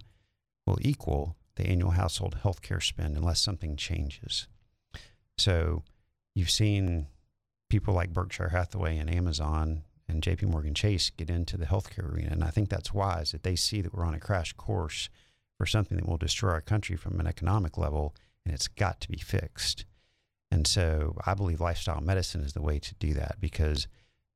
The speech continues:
most chronic problems, most cancers, most of the things that we treat can be prevented with lifestyle changes.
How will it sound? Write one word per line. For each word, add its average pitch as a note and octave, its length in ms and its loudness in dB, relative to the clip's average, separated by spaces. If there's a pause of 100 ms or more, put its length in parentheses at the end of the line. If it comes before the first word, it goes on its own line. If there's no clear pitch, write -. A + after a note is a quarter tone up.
(120)
most G2 340 4
chronic F#2 320 2
problems, E2+ 600 0 (100)
most F2 320 2
cancers, E2+ 640 0 (560)
most F2+ 640 2
of - 80 -4
the E2+ 80 2
things F#2 300 0
that - 100 -8
we E2 80 -2
treat - 540 -2 (380)
can F2+ 120 6
be E2 120 2
prevented D#2 680 0
with - 160 -6
lifestyle E2 460 0
changes. - 580 -2